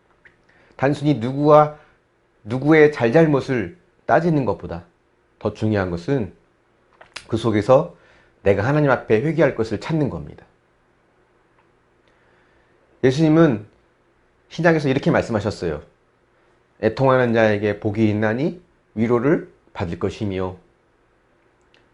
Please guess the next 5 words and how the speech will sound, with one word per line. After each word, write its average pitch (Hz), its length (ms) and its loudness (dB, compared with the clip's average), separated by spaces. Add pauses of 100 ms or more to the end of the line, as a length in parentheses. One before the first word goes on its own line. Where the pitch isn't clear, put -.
(520)
나의 98 300 -2
죄와 110 500 0 (720)
타인의 156 380 -2
고통에 117 440 -4
대해서 139 500 -2